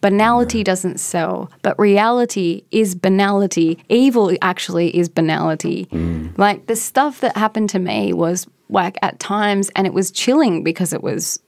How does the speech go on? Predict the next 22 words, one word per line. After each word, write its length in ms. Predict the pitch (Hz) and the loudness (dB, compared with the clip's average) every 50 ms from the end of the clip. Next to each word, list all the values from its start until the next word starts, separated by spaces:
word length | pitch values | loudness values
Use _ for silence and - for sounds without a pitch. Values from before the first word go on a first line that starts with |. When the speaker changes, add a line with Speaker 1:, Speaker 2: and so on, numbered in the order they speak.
| - - _ _ _ - - 170 165 - - | -20 -20 _ _ _ -10 -8 -8 -8 -6 -6
Speaker 1:
so 240 | 170 - - 151 - | -2 0 0 -2 -2
cold. 600 | - - - 147 147 135 - 76 120 - - - 185 | -4 -4 -2 -2 -2 -2 -2 -2 -4 -6 -6 -6 -2
Like, 300 | - 175 160 160 - - | 0 2 2 2 0 -4
Speaker 2:
Mm. 120 | 156 151 - - - - - - - - - - - | -8 -12 -16 -18 -20 -20 -20 -20 -20 -20 -20 -10 -4
Speaker 1:
you 120 | 202 208 | -2 0
know, 80 | 208 220 | 2 2
it 120 | 233 - 226 | 0 0 0
wasn't, 300 | 247 262 254 294 262 - - 165 - 208 - | 0 0 0 0 -2 -2 -4 -8 -8 -2 0
it 60 | 220 214 | 2 4
wasn't 360 | 202 240 269 247 254 226 - - _ _ _ - - | 4 4 2 2 -2 -4 -4 -8 _ _ _ -8 -4
a 20 | |
hundred 340 | 170 214 220 226 208 208 185 | 0 2 2 2 2 0 0
degrees, 680 | 185 196 190 - 190 196 185 185 180 185 180 170 175 - | -2 -2 0 2 2 4 4 6 6 4 4 2 0 0
like 280 | 190 185 180 165 - - | 2 2 2 2 0 0
the, 180 | 185 185 175 - - - - - - - - _ _ - | 0 0 0 0 -4 -10 -10 -8 -8 -10 -10 _ _ -18
<gasps> 40 | - - - - - - - - - - - - _ _ - | -14 -10 -8 -8 -8 -8 -8 -8 -10 -10 -14 -16 _ _ -2
like, 260 | - 202 190 196 98 123 | 2 2 2 2 0 -4
Speaker 2:
Mm. 80 | 135 - - _ - | -8 -10 -14 _ -6
Speaker 1:
you 120 | 202 185 | -4 -2
know, 340 | 175 165 147 180 196 214 247 - _ _ _ _ | -2 -2 -2 -4 -4 -6 -8 -10 _ _ _ _
it 140 | - 214 - - | -4 -2 0 2
was, 440 | 208 202 202 196 202 190 - - | 2 2 4 2 2 0 -4 -10